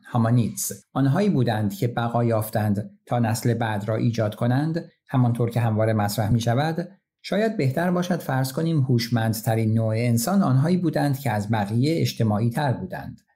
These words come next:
زیرا به دلیل موفقیت در حل مشکلات یکدیگر توانستند به سطح بالاتری از شایستگی برای بقا دست یافته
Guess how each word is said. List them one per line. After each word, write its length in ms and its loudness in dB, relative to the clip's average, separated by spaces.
زیرا 300 4
به 140 0
دلیل 380 2
موفقیت 680 0
در 180 -2
حل 260 0
مشکلات 560 0
یکدیگر 800 0
توانستند 720 0
به 80 2
سطح 380 -2
بالاتری 580 0
از 140 -2
شایستگی 600 -2
برای 360 0
بقا 320 -4
دست 380 -4
یافته 440 -4